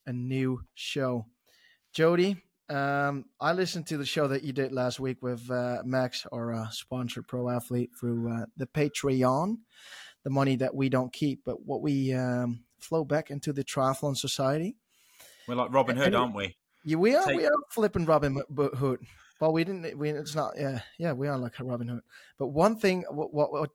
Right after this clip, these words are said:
Speaker 1: stuck to my mind was, you said during the podcast, you recorded on a Tuesday, that on the Wednesday, you had your first day ever as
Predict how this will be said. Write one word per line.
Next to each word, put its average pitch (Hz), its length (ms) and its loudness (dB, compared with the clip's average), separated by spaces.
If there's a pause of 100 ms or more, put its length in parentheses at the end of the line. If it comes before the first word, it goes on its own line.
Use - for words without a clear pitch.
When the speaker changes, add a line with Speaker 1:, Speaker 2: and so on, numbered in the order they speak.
(140)
Speaker 1:
stuck - 420 0
to 160 100 -2
my 143 140 2
mind 135 360 0
was, 110 380 -8 (260)
you 156 160 0
said 165 380 2
during 139 220 0
the 131 80 -4
podcast, 131 600 -2
you 127 100 -2
recorded 131 380 0
on 123 140 -4
a 120 40 -4
Tuesday, 120 500 -2
that 120 160 -2
on 131 120 -4
the 135 80 -2
Wednesday, 147 560 -2
you 120 160 -4
had 131 220 -4
your 123 160 -4
first 165 760 0
day 135 360 2
ever 127 400 -2 (480)
as 131 320 -2